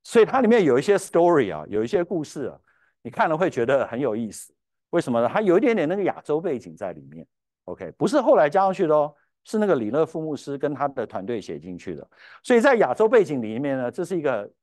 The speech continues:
比较是一个严重的问题。为什么我这么说呢？啊，其实在，在美国也是啦。可是我就以我们的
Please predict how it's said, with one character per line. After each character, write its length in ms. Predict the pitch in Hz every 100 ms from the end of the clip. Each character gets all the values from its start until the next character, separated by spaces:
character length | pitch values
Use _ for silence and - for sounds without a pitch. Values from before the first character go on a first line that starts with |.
| _ _
比 120 | 120
较 180 | 113 196
是 180 | - 165
一 20 |
个 320 | 135 101 90 -
严 180 | 110 113
重 160 | 165 123
的 60 |
问 160 | 120 107
题。 160 | -
为 100 | 113
什 100 | 156
么 60 | 113
我 60 | 90
这 100 | 135
么 80 |
说 240 | 113 123 123
呢？ 160 | 120 120 _ _ _ _
啊， 80 | 85
其 200 | - 113
实 140 | 113
在， 180 | 113 131 -
在 220 | - 143 110 110
美 160 | - 101
国 180 | 87 104
也 120 | 87
是 140 | -
啦。 100 | 98
可 120 | 87 127
是 80 |
我 140 | 214 165
就 140 | 240
以 360 | 220 123 101 -
我 160 | - 110
们 220 | 104 120
的 280 | 156 131 104